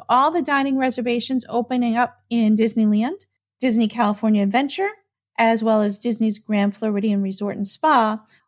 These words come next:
on the Main Street to the World blog under the travel news, if you'd like to check those out. At the Universal Orlando Resort, they have sent out an update to impacted guests that have Universal Endless Summer Resort, Surfside Inn and Suites reservations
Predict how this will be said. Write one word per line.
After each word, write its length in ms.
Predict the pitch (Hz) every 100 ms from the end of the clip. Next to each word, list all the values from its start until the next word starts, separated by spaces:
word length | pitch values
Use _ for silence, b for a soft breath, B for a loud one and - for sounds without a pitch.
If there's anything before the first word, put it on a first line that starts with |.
| _ -
on 260 | 254 269
the 100 | 254
Main 320 | 233 240 302
Street 280 | 339 349 311
to 80 | 277
the 100 | 277
World 340 | 254 262 262
blog 460 | 254 247 240 240 233 -
under 200 | 214 214
the 120 | 202 202
travel 420 | - 185 185 185
news, 340 | 180 151 - -
if 140 | 196
you'd 120 | 190
like 180 | 185 185
to 100 | 196
check 260 | 190 185 -
those 220 | 185 170
out. 200 | 143 - _ _ _ -
At 160 | 339
the 80 | 330
Universal 680 | 226 269 311 254 285 294 269
Orlando 480 | 220 208 294 392 254
Resort, 540 | 202 196 185 196 262 _ _ _ _ - b b b 220
they 260 | 269 349
have 160 | 392 349
sent 320 | - 320 320
out 140 | 294
an 120 | 254 -
update 600 | 320 - - 233 277 -
to 180 | - 269 -
impacted 560 | 285 277 285 - 381 -
guests 460 | 214 302 - - _ _ 226
that 260 | 240 247
have 400 | 240 254 233 226 -
Universal 760 | 220 226 277 294 285 277 262 -
Endless 400 | 240 254 262 247
Summer 440 | - 269 254 247 220
Resort, 640 | 226 208 202 208 269 -
Surfside 600 | - 285 269 - 233 226
Inn 140 | 208
and 140 | 202 196
Suites 440 | - 226 - -
reservations 880 | 196 202 214 269 339 - 240 254